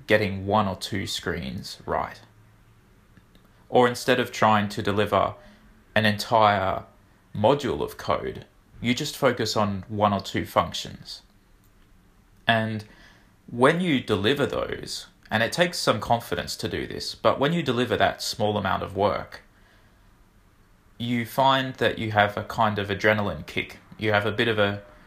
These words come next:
dopamine rush, whatever you want to call it. You have a feeling that, "Oh, I achieved something. I got something out." And once you have that,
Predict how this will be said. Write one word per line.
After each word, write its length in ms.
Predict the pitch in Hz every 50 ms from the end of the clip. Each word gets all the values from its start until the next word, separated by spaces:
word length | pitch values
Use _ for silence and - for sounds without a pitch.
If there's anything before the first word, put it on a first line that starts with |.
| - - - - - - - - -
dopamine 520 | 139 123 113 - 127 120 120 113 113 113
rush, 360 | 117 113 110 120 123 - -
whatever 340 | - 117 107 95 110 104 107
you 100 | 107 104
want 140 | 104 104 98
to 60 | 101
call 300 | 101 - - 107 87 -
it. 120 | - - - -
You 100 | 110 110
have 160 | 110 107 107
a 60 | 104
feeling 520 | - - - 127 123 123 127 127 123 113 107
that, 340 | 101 95 95 - - - - - - - _ _ _ _ - _ _ _ -
"Oh, 360 | - 113 - 113 - - - -
I 140 | - 107 107
achieved 440 | - - - 147 143 143 139 -
something. 540 | - - - - - - - - - - - - - - - -
I 120 | - 107
got 200 | 107 104 - -
something 400 | - - 120 107 - - 110 104
out." 280 | 104 101 92 65 - - - _ _ _ _ _ _ _ _ _ _ _ _ _ - - - - _ _ _ _ _ _ _ -
And 420 | 123 127 123 120 120 120 - - - -
once 320 | - - 151 202 202 - -
you 140 | 175 151 135
have 200 | 127 110 107 -
that, 380 | 98 98 156 208 - - -